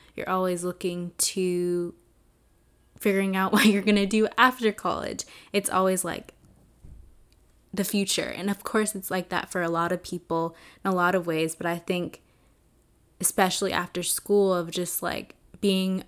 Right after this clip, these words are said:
okay, especially this year of not knowing and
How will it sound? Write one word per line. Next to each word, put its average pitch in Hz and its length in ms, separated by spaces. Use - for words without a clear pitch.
okay, 170 920
especially 175 680
this 180 260
year 175 300
of 170 140
not 170 560
knowing 180 840
and 175 300